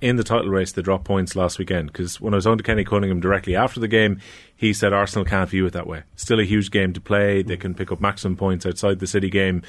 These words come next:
and so therefore it shouldn't feel like a change. But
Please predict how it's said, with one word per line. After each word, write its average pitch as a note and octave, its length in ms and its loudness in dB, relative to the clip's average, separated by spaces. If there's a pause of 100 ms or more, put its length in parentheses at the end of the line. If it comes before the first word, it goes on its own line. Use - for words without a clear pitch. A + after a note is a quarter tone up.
(300)
and G2+ 120 -4
so G2+ 60 -4
therefore F#2+ 380 2
it F2+ 80 -2
shouldn't G2+ 240 -2
feel C3 160 2
like B2+ 180 4
a A#2 40 -2
change. A#2 460 0 (440)
But A2 180 4